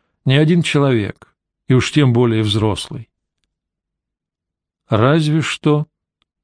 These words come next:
она посмотрела на деда, он был похож на кота,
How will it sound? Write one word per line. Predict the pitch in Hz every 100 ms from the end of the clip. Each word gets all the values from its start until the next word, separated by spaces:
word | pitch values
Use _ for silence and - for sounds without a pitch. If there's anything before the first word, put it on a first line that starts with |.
| _ _ _ _ -
она | 123 117 104
посмотрела | - 131 113 120 117
на | 120
деда, | 107 113 104 95 _ _ _ _ _ _ -
он | 123 131
был | 127 135
похож | - 131 143 -
на | 139
кота, | 117 135 - 107 -